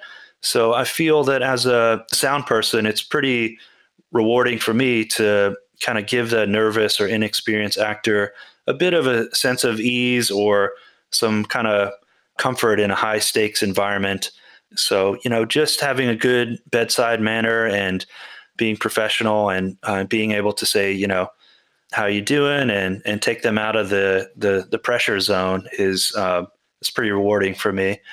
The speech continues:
Another one of my favorite experiences is working with food manufacturers or restaurants, of course, because all the free samples that we can pick up after, after the shoot, you gotta,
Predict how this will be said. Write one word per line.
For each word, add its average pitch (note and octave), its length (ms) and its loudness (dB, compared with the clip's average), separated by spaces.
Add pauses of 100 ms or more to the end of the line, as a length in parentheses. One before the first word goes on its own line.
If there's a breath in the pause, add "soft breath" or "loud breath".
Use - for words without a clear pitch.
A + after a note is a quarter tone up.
(380 loud breath)
Another C#3+ 220 0
one D#3+ 140 2
of C3 180 -4
my A#2 520 2
favorite A#2 360 0
experiences A2+ 760 0
is G2 480 -2
working G#2+ 640 0
with G#2 160 2
food B2+ 320 0
manufacturers A2+ 640 0
or A2+ 80 2
restaurants, G2+ 480 0
of - 100 -12
course, F#2+ 340 0
because G#2 300 0
all A2 140 -2
the G#2 80 0
free A2+ 220 -2
samples A2 460 0
that F2+ 100 -2
we G2 100 -2
can F2+ 300 -4 (400 soft breath)
pick - 180 -2
up F#2 220 -2 (320)
after, G2+ 460 -2 (120)
after G#2+ 200 -2
the G#2+ 100 0
shoot, A#2+ 360 0
you A2 80 -14
gotta, G#2 380 0